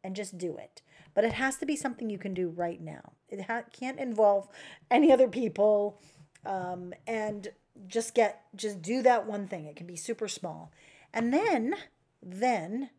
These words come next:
after you've cleansed that palate a little bit, you will be ready to ask yourself the question of the week, which is, "What am I gonna focus on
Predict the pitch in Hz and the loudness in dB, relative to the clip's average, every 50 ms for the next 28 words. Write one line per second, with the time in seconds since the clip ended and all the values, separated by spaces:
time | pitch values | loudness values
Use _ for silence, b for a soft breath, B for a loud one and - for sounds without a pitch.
0 | _ - - 202 220 214 - 233 226 220 202 180 - _ _ - - - - 277 | _ -10 -8 -8 -6 -6 -4 -2 -2 -2 -2 -4 -6 _ _ -16 -10 -4 -2 0
1 | 262 247 233 202 196 202 170 156 - - 185 185 180 170 170 175 175 170 175 165 | 0 0 -2 0 0 0 0 0 -4 -6 -4 -4 -4 -4 -4 -4 -6 -6 -6 -8
2 | 165 170 180 220 294 294 - _ B B B B B B B B 185 185 208 226 | -6 -4 -4 -4 -4 -6 -10 _ B B B B B B B B -8 -4 0 0
3 | 233 220 202 190 202 202 202 202 196 196 202 202 - _ _ _ _ _ _ _ | 0 0 0 0 2 2 4 2 2 0 -2 -4 -8 _ _ _ _ _ _ _
4 | _ _ _ _ _ _ _ - 180 185 175 170 180 185 185 220 240 277 277 _ | _ _ _ _ _ _ _ -6 -4 -4 -2 -2 -2 -2 -2 -4 -6 -6 -10 _
5 | _ _ _ - - - - 175 190 - - - - 240 233 - 208 196 202 - | _ _ _ -12 -12 -10 -8 -6 -6 -8 -8 -8 -8 -8 -6 -4 -6 -6 -8 -10
6 | - - - - 180 185 - - 233 233 240 233 185 180 170 170 165 - - 175 | -16 -12 -8 -6 -6 -6 -6 -6 -4 -2 -2 -2 -2 -2 -6 -8 -10 -10 -10 -10
7 | 160 - - 170 165 160 160 156 160 160 170 180 196 208 220 220 214 233 226 240 | -8 -6 -6 -8 -8 -8 -10 -12 -10 -8 -6 -4 -2 -2 -2 -2 -2 -4 -6 -6
8 | 233 - 190 175 - 180 165 - 185 175 175 175 175 | -4 -4 -6 -4 -4 -6 -10 -10 -10 -10 -10 -10 -12